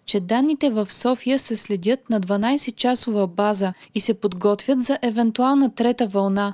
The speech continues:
Доцент Ангел Кунчев прогнозира, че през февруари ще има постепенно покачване на болните, а след това ни очакват два възможни сценария:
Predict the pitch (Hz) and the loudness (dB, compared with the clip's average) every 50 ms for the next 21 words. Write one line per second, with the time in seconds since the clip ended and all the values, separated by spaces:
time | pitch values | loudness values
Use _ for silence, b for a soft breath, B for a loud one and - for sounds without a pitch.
0 | - - 208 214 - 269 311 320 311 311 294 302 294 285 285 233 - - 262 269 | -4 -2 -2 0 2 2 0 2 2 2 2 2 4 2 2 0 0 0 0 2
1 | 262 - 269 247 - - 208 220 190 208 208 196 185 214 247 240 254 269 262 - | 2 0 -2 -4 -2 -2 -2 0 0 0 0 0 2 2 2 2 2 0 0 -2
2 | 226 208 - 202 202 - - 214 196 185 190 202 226 247 277 302 294 - - - | -2 -2 -2 -4 -4 -2 -2 -2 -2 0 0 0 0 2 2 0 0 -2 -2 0
3 | 247 262 269 277 254 - - 220 - - - 196 - 247 269 285 285 269 - - | 2 2 2 2 2 0 -2 -4 -4 -4 -6 -4 0 0 2 2 2 2 0 -2
4 | 202 - - 233 247 - - 247 233 233 208 196 180 170 180 202 214 226 226 226 | -4 -2 -2 -2 -2 -2 0 0 0 2 0 0 -2 0 0 2 2 4 2 2
5 | 214 - 196 180 185 B B B B B B B B 202 196 - 226 233 233 - | 0 0 -4 -6 -6 B B B B B B B B -2 0 0 0 0 0 -2
6 | 214 185 214 233 254 254 247 220 202 - - 220 220 220 - 285 294 226 208 - | -2 0 2 2 2 2 2 0 0 0 0 0 0 0 0 -2 -2 -2 0 0
7 | 262 285 285 269 262 220 - 233 247 262 254 - 247 240 - - - 202 196 202 | 0 2 2 2 0 0 2 2 2 2 2 2 0 0 0 -2 -2 -2 0 0
8 | 202 208 202 196 185 175 185 | 0 0 0 -2 -2 -4 -6